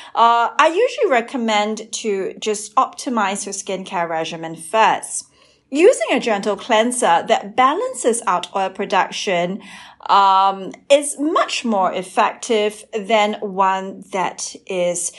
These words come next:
deep cleansing, uh, that promises to remove all the oil in your skin, leave, leaving it squeaky clean,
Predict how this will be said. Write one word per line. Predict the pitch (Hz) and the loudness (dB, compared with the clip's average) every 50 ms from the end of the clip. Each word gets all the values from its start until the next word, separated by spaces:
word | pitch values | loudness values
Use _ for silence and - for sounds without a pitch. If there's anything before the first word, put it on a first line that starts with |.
| - - 233 - 196 | -16 -20 -16 -16 -10
deep | 180 - 247 262 294 277 269 | -8 -4 -4 -2 -4 -4 -6
cleansing, | - - - 247 214 202 214 202 - - 214 202 190 196 190 196 196 | -8 -2 0 2 2 2 2 0 0 0 2 2 2 0 0 -2 -2
uh, | - 185 175 170 165 - | 0 0 0 0 -2 -4
that | - 180 156 - - - - - _ | -4 -6 -6 -4 -6 -8 -12 -12 _
promises | - 269 294 320 381 370 - 320 262 254 - | 0 0 0 0 0 -2 0 0 0 0 0
to | - 202 | -4 -6
remove | 175 175 175 180 180 180 180 - | -6 -6 -4 -4 -6 -6 -2 2
all | - 302 359 440 480 508 508 453 | 4 6 6 4 2 0 -2 0
the | 359 269 | 0 0
oil | - 254 262 262 269 | 2 2 2 2 2
in | 269 247 | 0 0
your | 247 240 | -2 -4
skin, | 240 - - 247 240 233 220 | -6 -4 -4 -2 -2 -2 -2
leave, | 220 208 202 - | -4 -4 -6 -6
leaving | - 220 226 226 220 226 | -6 -4 -2 -2 0 0
it | 226 - 226 | -2 -2 -4
squeaky | - - - 262 254 254 269 | -8 -6 -6 -6 -4 -4 -6
clean, | 269 - - 226 185 180 180 180 190 196 | -8 -6 -4 -2 0 0 0 -2 -2 -4